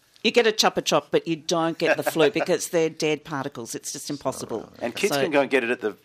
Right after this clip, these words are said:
Speaker 2: the pharmacies now too. Uh,
Speaker 1: Oh,
Speaker 2: from
Speaker 1: can
Speaker 2: the
Speaker 1: they?
Speaker 2: age of five, you can go to your pharmacy and get it.
Speaker 1: Yeah,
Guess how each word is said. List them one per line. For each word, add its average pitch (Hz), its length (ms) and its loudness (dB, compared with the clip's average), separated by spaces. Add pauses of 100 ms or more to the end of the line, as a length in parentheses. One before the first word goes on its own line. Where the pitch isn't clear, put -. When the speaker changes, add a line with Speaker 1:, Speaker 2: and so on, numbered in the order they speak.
(140)
Speaker 2:
the 101 100 -2
pharmacies 104 640 -2
now 78 220 -10
too. 90 260 -6
Uh, 98 140 -4
Speaker 1:
Oh, 220 140 -4
Speaker 2:
from 98 100 -6
Speaker 1:
can 294 160 -2
Speaker 2:
the 311 60 -2
Speaker 1:
they? - 60 -2
Speaker 2:
age 110 140 -2
of 98 60 -10
five, 95 420 0
you 90 80 -16
can 82 120 -20
go 87 120 -8
to 87 80 -12
your 87 80 -14
pharmacy 87 440 -10
and 82 80 -16
get 78 120 -10
it. 104 40 -8
Speaker 1:
Yeah, 311 260 -8